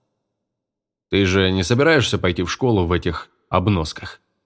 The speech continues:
спрашивает отец. Опустив голову, я разглядываю свой наряд. "А что такого?"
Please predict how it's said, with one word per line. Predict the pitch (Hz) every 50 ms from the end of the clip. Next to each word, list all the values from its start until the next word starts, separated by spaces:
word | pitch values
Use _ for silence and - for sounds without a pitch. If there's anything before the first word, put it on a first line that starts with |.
| _ _ _ _ _ _ _ _ _
спрашивает | - - - - 101 101 95 90 - 95 90 90 - 110
отец. | 104 - - - - - - - _ _ _ _ _ _ _ _ _ _ _ _ _ _ _ _ _ _ _ _ _ _ _ _ _
Опустив | - 92 - 131 127 - - 190 175 131
голову, | 127 135 160 175 170 156 123 101 101
я | 98 90 110 131 139 135 127 110 95
разглядываю | 95 87 90 95 101 107 107 98 95 90 90
свой | 85 - - 98 90
наряд. | 90 98 107 110 98 80 78 - _ _ _ _ _ _ _ _ _ _ _ _ _ _ _ _ _ -
"А | 139 135 139
что | 123 - - 190
такого?" | - 151 123 - - 135 135 143 143 -